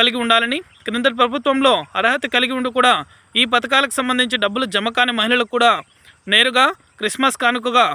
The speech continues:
మహిళలందరి ఖాతాలలో కూడా ఈ రెండు పథకాలకు సంబంధించి డబ్బులు విడుదల చేయబోతున్నట్లు, అంటే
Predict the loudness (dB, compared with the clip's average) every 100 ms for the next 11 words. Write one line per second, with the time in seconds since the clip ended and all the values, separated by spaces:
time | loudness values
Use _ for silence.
0 | -6 -8 -2 0 2 2 0 -2 0 0
1 | 0 0 0 0 0 0 _ _ 0 0
2 | 2 0 0 0 0 -2 -2 -4 -2 -4
3 | -2 -2 -2 -2 0 0 0 0 -2 -4
4 | -2 -2 -2 -4 -6 _ _ -4 0